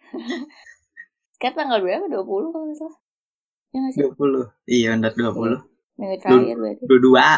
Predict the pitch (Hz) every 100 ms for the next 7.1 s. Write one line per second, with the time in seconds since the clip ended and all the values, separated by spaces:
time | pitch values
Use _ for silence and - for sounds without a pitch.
0 | - _ _ _ _ _ - 240 226 208
1 | 208 - _ _ _ _ _ _ _ 247
2 | 254 247 226 220 247 311 - 123 120 123
3 | 123 - 113 - 131 131 127 127 127 117
4 | 131 123 123 123 - 127 135 131 127 120
5 | 127 120 127 - 180 208 170 127 123 123
6 | 135 127 127 _ 123 120 123 117 117 120